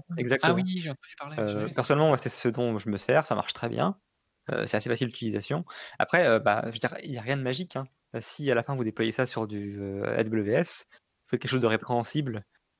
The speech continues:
Speaker 2: et qu'il y a une enquête qui est faite sur l'I P, euh, qui est origine de cette, euh, V P N là, euh, vous pouvez être sûr que A W S va fournir vos, les contacts clients à laquelle vous payez avec votre carte bancaire. Donc, euh, je veux dire, euh,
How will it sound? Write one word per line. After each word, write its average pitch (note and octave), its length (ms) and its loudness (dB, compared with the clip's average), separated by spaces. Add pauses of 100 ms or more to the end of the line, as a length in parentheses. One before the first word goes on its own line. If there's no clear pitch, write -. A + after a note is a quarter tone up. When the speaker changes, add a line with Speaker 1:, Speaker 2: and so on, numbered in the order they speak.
(120)
Speaker 2:
et A#2 160 2
qu'il A#2+ 300 4
y A2 80 2
a G#2+ 40 4
une G#2+ 80 0
enquête B2 280 0
qui A#2+ 100 -2
est A2+ 60 0
faite B2+ 180 0
sur - 240 -4
l'I A2+ 140 -6
P, B2+ 260 4
euh, G#2+ 320 2
qui - 380 -14
est A2 100 -2
origine A2 420 -4
de G#2+ 80 -6
cette, - 280 -10
euh, G#2 140 -6
V G2+ 120 -4
P G#2+ 120 2
N B2+ 120 0
là, D#3+ 220 4
euh, G#2+ 260 -2 (120)
vous A#2+ 100 -8
pouvez A#2+ 220 4
être A2 60 2
sûr D#3+ 180 2
que C3+ 60 -6
A A#2+ 40 -8
W A2+ 240 2
S C#3 80 2
va B2+ 60 0
fournir B2 220 -2
vos, A2+ 160 -6
les C3 80 -2
contacts B2 280 0
clients C#3 260 2
à C#3 60 2
laquelle A#2 240 0
vous A#2 100 -8
payez B2 220 0
avec A#2+ 120 0
votre A2+ 160 -4
carte A2+ 140 -4
bancaire. A#2+ 400 -6
Donc, G#2+ 360 -20
euh, G#2+ 100 -10 (320)
je - 580 -18
veux A2+ 80 -8
dire, B2 160 6
euh, G#2+ 320 2